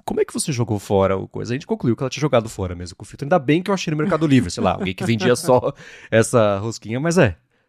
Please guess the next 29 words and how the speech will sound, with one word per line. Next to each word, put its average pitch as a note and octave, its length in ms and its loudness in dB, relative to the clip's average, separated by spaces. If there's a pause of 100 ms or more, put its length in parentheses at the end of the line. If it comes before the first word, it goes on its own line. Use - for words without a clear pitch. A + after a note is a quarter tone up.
É A#2 80 -2
tipo, C#3+ 420 4
né, A2+ 140 -2
você A2 120 -10
des-, G2 220 -16
desemba-, A2 640 -2
desembrulha G2+ 800 0
a G2+ 160 2
bala, B2 560 -2
joga A#2 240 -2
a - 20 2
bala B2 180 2
no A#2 120 -2
lixo A#2+ 260 -2
e D3+ 40 -2
vai C3 120 0
botar D3 240 -2
papel D3+ 380 0
na E3+ 80 2
boca. D3 320 -4
É E3+ 40 6
coisa - 220 0
que - 80 -12
você F#3+ 100 2
faz C#3 220 2
no C3 60 -6
piloto B2+ 240 -6
automático G2 560 -2
ali F#2+ 200 -8